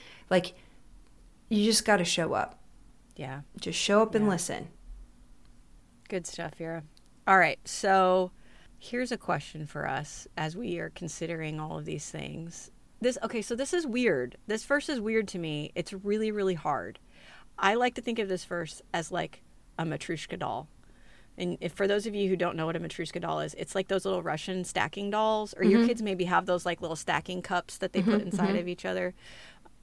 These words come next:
Speaker 2: Whoever lives in love lives in God, and God in them.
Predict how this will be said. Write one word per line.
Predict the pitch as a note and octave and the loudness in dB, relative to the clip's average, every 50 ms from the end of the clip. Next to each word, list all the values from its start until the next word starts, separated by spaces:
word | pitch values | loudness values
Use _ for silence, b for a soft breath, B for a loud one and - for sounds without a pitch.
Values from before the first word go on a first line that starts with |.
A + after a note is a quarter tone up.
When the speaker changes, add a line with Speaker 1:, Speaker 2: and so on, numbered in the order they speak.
| - - | -20 -16
Speaker 2:
Whoever | - - G#3+ A3+ B3+ B3+ C#4 C4 A#3+ | -2 4 6 6 8 8 8 6 6
lives | A3 A3 A#3+ C#4 D#4+ F4 F4 F4+ - | 6 6 8 8 8 6 4 2 0
in | D#4+ D#4+ D4 C4 | 2 2 4 4
love | G#3 F3 E3 D#3+ D#3+ E3 F#3 G#3+ A#3 - - - - - - - - - - - - - - - - - | 6 6 6 6 4 2 0 -2 -6 -12 -20 -20 -20 -20 -20 -20 -20 -20 -20 -20 -20 -20 -20 -20 -16 -8
lives | - F3 F#3 A3 B3+ C4+ C4+ - | -4 0 4 4 4 4 4 0
in | D4 C#4+ C#4 | 2 2 2
God, | B3+ B3+ A#3 G#3 F#3 F3+ E3+ E3+ E3+ E3+ E3+ F3 - - - - - - - - - - - - | 4 4 6 6 8 8 6 6 4 2 0 -4 -10 -16 -20 -20 -20 -20 -20 -20 -20 -18 -4 -2
and | F3 F3 F3 E3+ | 0 0 0 2
God | F#3+ F3+ F3+ F3 E3 E3 E3 D#3+ D#3+ - - - | 4 4 6 6 6 4 2 0 -2 -4 -8 -8
in | E3+ E3 E3+ | -6 -4 -4
them. | E3 E3+ D#3 C3+ - - E3 F3+ | -4 -4 -4 -6 -8 -10 -12 -16